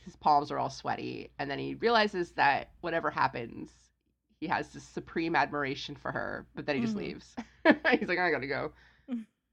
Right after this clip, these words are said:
Speaker 1: And also,
Speaker 2: She
Speaker 1: she had to ref-
Speaker 2: completely owned him, yeah.
Speaker 1: Yeah, and it says Jessica lowered her gaze from the reflection of the windows. So it's like, "Don't think she didn't see you, considering you were ki-"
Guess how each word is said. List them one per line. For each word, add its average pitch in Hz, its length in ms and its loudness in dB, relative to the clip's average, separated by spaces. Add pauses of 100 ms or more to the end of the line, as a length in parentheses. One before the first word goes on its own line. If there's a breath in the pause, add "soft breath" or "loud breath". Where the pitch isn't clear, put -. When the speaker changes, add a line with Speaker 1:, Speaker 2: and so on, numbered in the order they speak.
(500 soft breath)
Speaker 1:
And 254 80 6
also, - 340 8
Speaker 2:
She 349 220 0 (260)
Speaker 1:
she 240 100 4
had 254 100 8
to 240 60 10
ref- 208 80 8
Speaker 2:
completely 180 120 -6
owned 180 280 -6
him, 180 300 -8
yeah. 180 180 -2
Speaker 1:
Yeah, 80 480 0
and 214 120 6
it 208 120 4
says 196 360 2
Jessica 190 340 0
lowered 175 240 2
her 175 80 0
gaze 160 260 4
from 170 120 -4
the 143 80 0
reflection 143 440 -4
of 131 60 -6
the 123 60 -8
windows. 117 640 -6
So - 160 -6
it's 151 140 -6
like, 151 160 -8
"Don't 240 200 0
think 196 140 -2
she - 140 -6
didn't 160 180 -8
see - 220 -8
you, 123 240 -2
considering 131 480 -6
you 117 100 -4
were 107 80 -8
ki-" - 160 -8